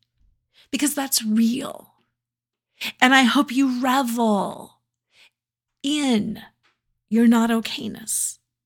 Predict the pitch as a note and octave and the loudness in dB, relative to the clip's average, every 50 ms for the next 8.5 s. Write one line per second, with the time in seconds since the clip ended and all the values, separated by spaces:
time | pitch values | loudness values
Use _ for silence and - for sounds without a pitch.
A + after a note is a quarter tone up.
0 | _ _ _ _ _ _ _ _ _ _ - C#4 C#4+ C#4+ C4+ - - C4+ B3 A#3+ | _ _ _ _ _ _ _ _ _ _ 0 0 2 2 2 2 4 4 2 2
1 | A3+ C4 B3 - - - - A#3 A3 G#3 F3+ - - G3 - - - - _ _ | 2 2 0 0 -2 0 4 6 6 6 4 2 -2 -6 -8 -10 -10 -10 _ _
2 | _ _ _ _ _ _ _ _ _ _ _ _ _ - G#3 G3 G#3+ A#3 B3+ A#3+ | _ _ _ _ _ _ _ _ _ _ _ _ _ 2 6 8 8 8 6 4
3 | C#4+ C#4+ C#4+ C#4+ C4 G#3+ G3 A3 G#3+ G#3+ - - A3+ - - _ _ _ _ _ | 0 0 0 0 0 0 0 0 -2 -2 -4 -8 -10 -14 -18 _ _ _ _ _
4 | _ _ _ _ _ - B3 A3 G3+ G#3 G#3 G3+ G3 A3 A#3 B3+ C4+ C4+ D4 C#4+ | _ _ _ _ _ 0 4 6 6 6 6 4 4 2 2 0 -2 -4 -6 -8
5 | C#4+ - _ _ _ - G#3 F#3+ G#3+ G#3 G#3 G#3 A3 A3 G#3 G3 G3 G#3 G3+ A3 | -10 -12 _ _ _ -8 -4 0 0 2 2 2 2 2 0 -2 -4 -8 -8 -8
6 | A#3 A#3+ - _ _ _ _ _ - G#3+ G#3 G3 F3+ F3+ E3+ D#3+ E3 F3+ F3+ F#3+ | -10 -12 -16 _ _ _ _ _ 0 2 2 2 2 0 -4 -4 -4 -6 -8 -10
7 | G#3+ - _ _ _ _ _ _ _ _ _ _ _ _ _ - G#3 G3+ G3+ F3+ | -14 -18 _ _ _ _ _ _ _ _ _ _ _ _ _ 0 2 2 2 2
8 | - G#3 G3 G3 A#3 A#3+ B3 C4 C#4 A#3+ | 0 -2 -2 0 -2 -2 -4 -4 -6 -10